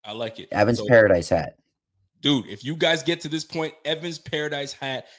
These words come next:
Speaker 1: type it in. I'll know exactly what that means. You guys will know exactly what that means. And then, uh, we'll go from there. Evan looks like he's got more to say. Evan, drop it. What you got?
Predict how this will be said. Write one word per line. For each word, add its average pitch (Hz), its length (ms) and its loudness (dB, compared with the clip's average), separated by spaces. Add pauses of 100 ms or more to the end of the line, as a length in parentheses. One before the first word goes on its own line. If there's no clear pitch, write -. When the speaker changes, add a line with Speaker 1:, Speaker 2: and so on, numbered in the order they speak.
Speaker 1:
type 151 280 -6
it 143 100 -6
in. 139 240 -6 (300)
I'll 131 160 -8
know 143 120 -6
exactly 123 380 -6
what 131 80 -8
that 131 140 -4
means. 131 260 -6
You 123 160 -12
guys 123 180 -6
will 120 80 -12
know 120 100 -8
exactly 117 300 -10
what 107 40 -20
that 113 140 -10
means. 110 300 -12 (300)
And 101 140 -14
then, 101 200 -10
uh, 95 280 -12
we'll 98 160 -14
go 101 100 -8
from 101 140 -14
there. 90 100 -10
Evan 131 220 0
looks 127 140 2
like 117 100 -4
he's 110 100 -8
got 110 140 -4
more 110 160 -2
to 104 40 -6
say. 90 220 -8
Evan, 110 240 -4
drop 117 240 -2
it. 90 140 -8
What 104 160 -8
you 117 60 -6
got? 101 180 -2